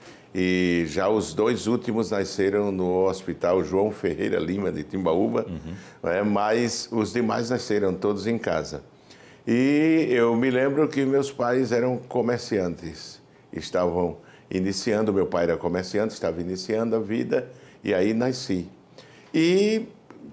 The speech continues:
Speaker 1: comecei a ter aquela veia pela administração, pelo negócio, porque de, já com tenra idade, aí com os dez anos, meu pai me deixava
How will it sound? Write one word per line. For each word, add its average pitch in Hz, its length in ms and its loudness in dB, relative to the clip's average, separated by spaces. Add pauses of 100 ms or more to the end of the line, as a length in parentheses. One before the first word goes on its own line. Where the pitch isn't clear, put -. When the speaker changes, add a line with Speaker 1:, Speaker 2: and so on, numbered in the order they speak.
Speaker 1:
comecei 151 600 2
a 135 440 4
ter 120 240 0
aquela 120 340 2
veia 95 640 2
pela 85 680 2 (220)
administração, 92 1120 0
pelo 85 280 -2
negócio, 92 640 0 (340)
porque 95 320 0
de, 92 360 2
já 90 400 0
com 90 200 -2
tenra 113 340 0
idade, 98 640 0 (460)
aí 90 260 0
com 92 160 -2
os 92 160 -4
dez 104 400 0
anos, 107 480 0
meu 113 180 2
pai 92 280 0
me 107 120 -2
deixava 107 680 0